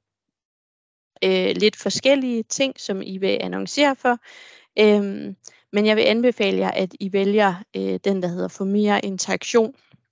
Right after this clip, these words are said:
hvis I vil have lidt flere likes og synes godt om, øh, på jeres opslag, og altså dermed få, få flere til ligesom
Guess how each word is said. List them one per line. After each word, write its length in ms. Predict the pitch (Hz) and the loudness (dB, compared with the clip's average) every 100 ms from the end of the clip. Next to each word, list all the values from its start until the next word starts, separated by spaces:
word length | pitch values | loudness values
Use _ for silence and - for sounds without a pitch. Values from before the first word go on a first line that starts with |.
| _ _ _ _ _ _ - | _ _ _ _ _ _ -2
hvis 260 | 190 185 - | 2 2 0
I 40 | |
vil 200 | 190 180 | 0 0
have 140 | 196 | 2
lidt 200 | 175 - | 0 -2
flere 420 | - 214 214 202 196 | -2 2 6 6 4
likes 420 | 180 180 - - | 0 -2 -4 -8
og 80 | 185 | -8
synes 360 | - 180 - | -8 -10 -6
godt 200 | - 185 | -2 0
om, 220 | 185 180 175 - | 0 -4 -8 -6
øh, 180 | 190 190 | -4 -4
på 100 | - | -6
jeres 260 | 180 170 - | -6 -6 -4
opslag, 480 | 185 - 180 180 | -8 -6 -8 -6
og 80 | - | -6
altså 180 | 165 - | -6 -8
dermed 360 | - - 180 - | -6 -6 -6 -10
få, 180 | - 190 - _ | -10 -14 -14 _
få 100 | 185 | -12
flere 320 | - 190 196 | -4 0 0
til 200 | 190 - | 0 -6
ligesom 300 | 175 180 170 | -8 -12 -14